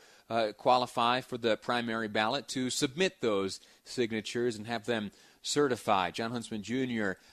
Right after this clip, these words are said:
uh, not that long ago today, just a few hours, in fact, made it known, uh, via press release. And also, uh, you can see it with your own eyes at the elections dot utah dot gov website that he, in fact, uh, he and his campaign have surpassed the twenty-eight thousand,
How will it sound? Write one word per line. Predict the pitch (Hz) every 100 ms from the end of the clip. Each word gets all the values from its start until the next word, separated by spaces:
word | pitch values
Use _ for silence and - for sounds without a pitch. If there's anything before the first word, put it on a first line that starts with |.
| -
uh, | 101 98 92
not | 107 120
that | 139 127
long | 131 139
ago | 123 127 139 131
today, | - 95 95 92
just | 104 113
a |
few | - 123
hours, | 117 123 110 98
in | 98
fact, | 92 107 104
made | 110 107
it | 107 107
known, | 110 110 110 - - _ 101
uh, | 98 98 110 107 107
via | 107 110 101
press | - 131 127 -
release. | 127 139 -
And | 113
also, | 131 - 202 143 - - -
uh, | 135
you | 123
can | - 113
see | - 180
it | 147
with | 113
your | 139
own | 139
eyes | 139 156 123
at | 104
the | 104
elections | 120 - 117 107
dot | 117 101
utah | 110 120 120 107
dot | 104 101 98
gov | 113 107 90
website | 82 117 120 - 107 101
that | 107
he, | 104 120 165
in |
fact, | 202 139 120 175 - _ - -
uh, | 113 110
he | 107 147
and |
his | 135 139
campaign | - 151 147 110 120 123
have | - 117 101 110 127 _ - -
surpassed | - 160 165 135 110 117
the | 117
twenty-eight | - 123 135 120 131 -
thousand, | 120 104 104 104 120